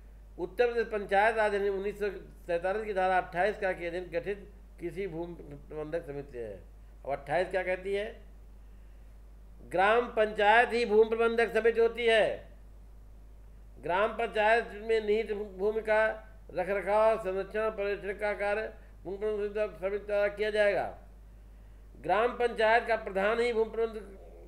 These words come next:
समिति का प्रधान सभापति होगा।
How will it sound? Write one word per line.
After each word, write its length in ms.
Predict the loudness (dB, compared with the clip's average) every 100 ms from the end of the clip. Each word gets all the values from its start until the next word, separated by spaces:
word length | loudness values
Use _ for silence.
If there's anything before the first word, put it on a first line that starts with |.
| -20 -20 -20 -10
समिति 240 | -4 -4
का 240 | 0 2 2
प्रधान 440 | -2 -14 -6 -4
सभापति 440 | -2 2 2 2 4
होगा। 480 | 6 4 0 -6